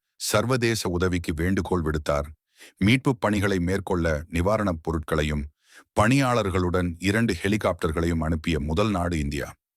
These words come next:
மேலும் இரண்டு ஹெலிகாப்டர்கள் சேரவிருந்தன என்று அதிகாரிகள் தெரிவித்தனர்.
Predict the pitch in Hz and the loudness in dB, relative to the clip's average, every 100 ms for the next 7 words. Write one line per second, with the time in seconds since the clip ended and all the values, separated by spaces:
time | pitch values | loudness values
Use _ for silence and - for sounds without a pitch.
0 | _ - - 104 135 143 110 139 156 117 | _ -20 -2 4 4 4 2 2 2 0
1 | 110 135 135 120 - 101 101 90 107 113 | 2 0 0 -4 -2 -2 -2 0 0 0
2 | 117 107 101 95 95 95 82 80 82 80 | 0 0 0 0 0 -2 -2 0 0 2
3 | 95 95 85 80 78 82 80 78 73 73 | 2 2 0 -2 -2 -2 -2 -2 -4 -4